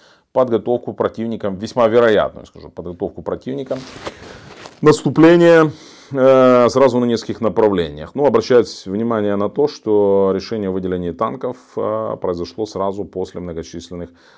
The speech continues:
отставок, которые сегодня произошли в, э, администр-, администрации, хотел сказать, в офисе президента. Речь идёт, в частности, о Кирилле Тимошенко, э, замгенпрокурора Симоненко и ряде других чиновников. Также был сегодня,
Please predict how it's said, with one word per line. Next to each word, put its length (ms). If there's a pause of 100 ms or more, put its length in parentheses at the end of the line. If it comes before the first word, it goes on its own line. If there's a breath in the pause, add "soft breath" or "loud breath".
отставок, 640
которые 360
сегодня 340
произошли 680
в, 160
э, 1120
администр-, 480
администрации, 640
хотел 160
сказать, 260
в 60
офисе 260
президента. 600 (400 soft breath)
Речь 240
идёт, 240
в 40
частности, 480
о 260
Кирилле 360
Тимошенко, 720 (760 loud breath)
э, 760 (380 soft breath)
замгенпрокурора 840
Симоненко 580
и 80
ряде 240
других 300
чиновников. 800
Также 340
был 500
сегодня, 640